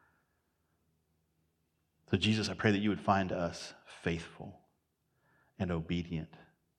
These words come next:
alert and awake until the time that you come back, which we do not know.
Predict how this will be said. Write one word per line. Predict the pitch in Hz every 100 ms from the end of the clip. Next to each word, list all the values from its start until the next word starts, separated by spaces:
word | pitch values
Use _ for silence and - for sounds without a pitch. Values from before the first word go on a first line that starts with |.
| _ - - -
alert | 90 87 92 92 - - - _ _ - -
and | 92
awake | 85 82 87 85 - - - _ -
until | - 160 - 117 113 120 120 - -
the |
time | 85 - 98 98 92
that | 82
you | 90
come | - 90
back, | 85 82 -
which | 104 120 - - - - -
we | 82
do | 80 - 90
not | 90 -
know. | - -